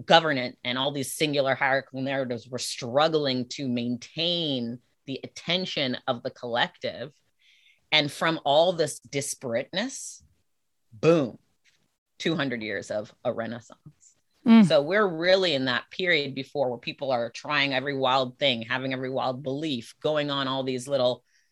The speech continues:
Speaker 1: Pisces, Aquarius sort of, like, uh, messiah moments where it's back and forth between, "I know everything," and, "This person knows everything," and, "I know everything," and, "This person knows everything." And from all that energy,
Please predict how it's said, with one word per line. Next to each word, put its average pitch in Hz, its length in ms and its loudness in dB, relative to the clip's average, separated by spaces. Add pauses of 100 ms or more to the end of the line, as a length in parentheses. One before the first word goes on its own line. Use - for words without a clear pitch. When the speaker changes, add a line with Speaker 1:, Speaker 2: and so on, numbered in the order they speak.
(320)
Speaker 1:
Pisces, 143 560 2
Aquarius 139 720 4
sort 139 220 0
of, 135 220 0
like, 143 320 4
uh, 123 340 4
messiah 139 540 2
moments 131 640 -4 (300)
where 139 160 0
it's - 120 -6
back 135 300 2
and 123 120 -4
forth 123 240 -6
between, 117 320 -10
"I 147 140 -4
know 151 160 -4
everything," 131 500 -4
and, 107 180 -10
"This 180 120 -4
person 117 360 -10
knows 107 200 -12
everything," 101 360 -16
and, 123 100 -14
"I 175 100 -12
know 147 140 -10
everything," 127 340 -12
and, 120 100 -8
"This 156 100 -14
person 131 240 -12
knows 113 140 -12
everything." - 400 -14 (720)
And 156 460 0
from 147 320 -2
all 175 340 0
that 139 340 4 (640)
energy, 135 800 -2